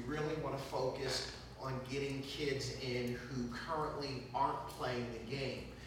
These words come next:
So we go to a lot of different markets where we know there's not a lot of participation, and we do these play ball events,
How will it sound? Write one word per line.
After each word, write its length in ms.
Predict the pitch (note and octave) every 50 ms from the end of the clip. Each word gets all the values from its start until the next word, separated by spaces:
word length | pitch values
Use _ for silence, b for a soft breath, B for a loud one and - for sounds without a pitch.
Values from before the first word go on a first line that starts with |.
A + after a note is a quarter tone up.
| B B B B B
So 680 | B - - - C3 C3 B2+ B2+ B2 B2 A#2+ A#2+ A#2 A#2+ C3+
we 160 | D3+ D#3 D3+
go 200 | C#3 D3+ D3+ C#3+
to 320 | C#3+ C#3+ C#3+ C#3 C#3 C#3 A#2
a 20 |
lot 260 | A2 A#2 A#2+ A#2+ -
of 160 | - - B2+ -
different 340 | D3 C#3 - - - A#2
markets 460 | A#2 - - - - - C#3+ - - -
where 140 | - C3 B2
we 120 | A#2 A#2 A#2
know 220 | B2 B2+ C3 C3+
there's 200 | C3 B2+ A#2+ -
not 240 | B2+ B2 B2+ C3 C3
a 40 | C3
lot 140 | - A2+ G#2+
of 100 | - -
participation, 960 | - A2 - - - - C3 - - B2 - C#3 B2+ A#2+ B2 B2 B2 B2+ A#2+
and 100 | A#2+ A#2+
we 300 | A#2+ A#2+ A#2+ A#2+ - D3
do 100 | E3 F#3 F#3 -
these 260 | C3 A#2 - - -
play 180 | - A2+ A2 A2+ A2+
ball 300 | A2 A2 G#2+ C3+ - - -
events, 460 | A2 G#2+ G#2 G#2 G2+ - - - -